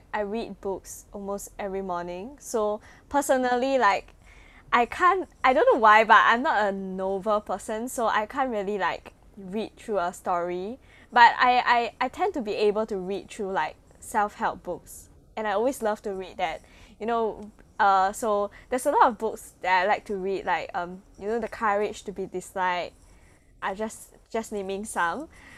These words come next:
I think, like, all these are, like, all this new knowledge, maybe when I'm reading it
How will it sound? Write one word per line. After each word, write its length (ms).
I 160
think, 300
like, 420
all 140
these 320
are, 140
like, 180
all 120
this 160
new 180
knowledge, 500
maybe 180
when 200
I'm 160
reading 340
it 260